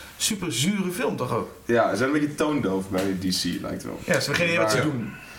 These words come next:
Speaker 2: waar ze juist bij Marvel nog wel enigszins, een beetje Logan, die dan, ja, ik ben geen fan, ik weet dat jij een enorme fan bent, maar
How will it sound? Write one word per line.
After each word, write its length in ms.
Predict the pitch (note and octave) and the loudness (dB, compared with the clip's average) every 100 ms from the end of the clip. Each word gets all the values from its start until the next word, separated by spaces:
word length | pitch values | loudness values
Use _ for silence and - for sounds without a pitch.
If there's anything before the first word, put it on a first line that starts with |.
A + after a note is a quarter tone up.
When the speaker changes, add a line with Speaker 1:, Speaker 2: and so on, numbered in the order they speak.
| - | -6
Speaker 2:
waar 260 | A2 A2+ A#2 | 4 6 6
ze 120 | B2 | 4
juist 200 | A#2 A2+ | 4 4
bij 80 | A#2 | 2
Marvel 360 | A#2 B2+ C3 B2+ | 6 4 4 2
nog 180 | A#2 | 2
wel 200 | A2+ A#2+ | 2 2
enigszins, 680 | A#2+ A#2+ A#2 - G#2 G#2 - | 4 2 2 0 0 0 -2
een 120 | F#2 | 0
beetje 220 | G2+ G2+ A2 | 0 0 2
Logan, 520 | A2 A2 G#2+ G2+ G2 | 2 2 2 2 4
die 120 | G2+ | 2
dan, 120 | G#2 | 2
ja, 140 | G#2 G#2 | 2 2
ik 100 | G#2+ | 2
ben 100 | G#2 | 0
geen 160 | G2+ | -2
fan, 200 | G2 G2 | 0 0
ik 80 | F#2+ | 2
weet 80 | G2 | 0
dat 100 | F#2+ | 0
jij 100 | G2+ | 0
een 60 | |
enorme 220 | G2+ G2+ G2 | 0 -2 -2
fan 200 | G2 G2 | -2 0
bent, 100 | G2+ | 0
maar 160 | G#2+ | 0